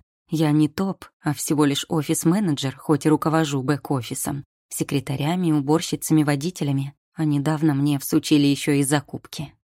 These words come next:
Когда-то я пришла в компанию простым секретарем, несмотря на высшее образование и два года работы юристом в столичной фирме.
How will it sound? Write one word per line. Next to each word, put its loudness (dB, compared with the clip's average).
Когда-то -6
я -2
пришла -2
в -8
компанию 2
простым 0
секретарем, 0
несмотря -2
на 2
высшее -2
образование 0
и 2
два 0
года 0
работы 0
юристом 0
в -6
столичной 0
фирме. 0